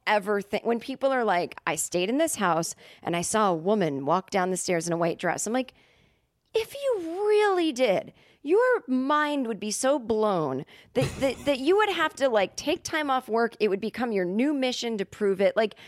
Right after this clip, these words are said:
Speaker 1: you wouldn't just be so casual, like it was a cat you saw once that was interesting. Like, th-,
Speaker 2: Well,
Speaker 1: that's what
Speaker 2: that's
Speaker 1: I
Speaker 2: what
Speaker 1: mean.
Speaker 2: I'm surprised about. Like, so many people, I mean, I'm the kind of person where if something like that happens, I'm blabbering, I'm telling the whole world.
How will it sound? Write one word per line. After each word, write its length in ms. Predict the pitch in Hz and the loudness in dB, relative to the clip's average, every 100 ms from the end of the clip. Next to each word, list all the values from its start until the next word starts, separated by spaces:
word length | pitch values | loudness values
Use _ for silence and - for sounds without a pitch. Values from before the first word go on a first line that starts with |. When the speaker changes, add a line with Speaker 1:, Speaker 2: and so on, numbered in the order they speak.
| - - | -14 -2
Speaker 1:
you 100 | 311 | 2
wouldn't 220 | 403 453 | 2 2
just 120 | 349 | 0
be 120 | 294 294 | 0 0
so 160 | 277 | 0
casual, 720 | 247 - 220 220 240 208 185 175 | -2 -8 -2 0 0 0 0 2
like 180 | 180 | 0
it 60 | 180 | 0
was 140 | 190 175 | 0 -2
a 40 | |
cat 460 | - - 233 254 - | -4 -4 -2 -2 -4
you 140 | 196 170 | -6 -4
saw 260 | 185 165 | -2 -2
once 460 | 151 170 - - - _ _ - | -2 -6 -8 -10 -10 _ _ -2
that 140 | 190 | 0
was 120 | 185 180 | 2 0
interesting. 560 | 180 175 151 - - | -2 -2 -6 -6 -4
Like, 180 | 208 156 | -2 -2
th-, 80 | - | 0
Speaker 2:
Well, 80 | 214 | 4
Speaker 1:
that's 200 | 320 175 | 4 4
what 100 | 254 | 2
Speaker 2:
that's 100 | 381 | 4
Speaker 1:
I 40 | 427 | 4
Speaker 2:
what 80 | |
Speaker 1:
mean. 80 | 427 | 2
Speaker 2:
I'm 60 | 403 | 2
surprised 680 | - 359 226 262 339 320 214 | 0 0 2 2 2 0 -2
about. 540 | - 170 151 147 135 117 | 0 0 2 4 4 4
Like, 180 | 156 151 | 2 4
so 180 | 214 | 4
many 200 | 220 277 254 | 4 4 4
people, 340 | 226 208 208 | 2 4 2
I 100 | 165 | 2
mean, 160 | 185 185 - | 4 2 2
I'm 160 | 175 302 | 4 4
the 60 | |
kind 120 | 269 214 | 4 4
of 60 | |
person 280 | 175 165 160 | 4 4 4
where 140 | 151 | 4
if 80 | 143 | 4
something 120 | 185 | 4
like 160 | 196 170 | 2 2
that 120 | 151 | 2
happens, 280 | 147 143 147 | 4 2 2
I'm 200 | 147 151 | 2 2
blabbering, 600 | 139 135 139 139 151 143 143 | 2 4 4 2 2 2 0
I'm 120 | 143 | 0
telling 240 | 160 135 | 0 2
the 100 | 127 | 0
whole 240 | 127 143 131 | 2 2 2
world. 600 | 131 156 175 170 165 165 | 2 4 6 6 4 2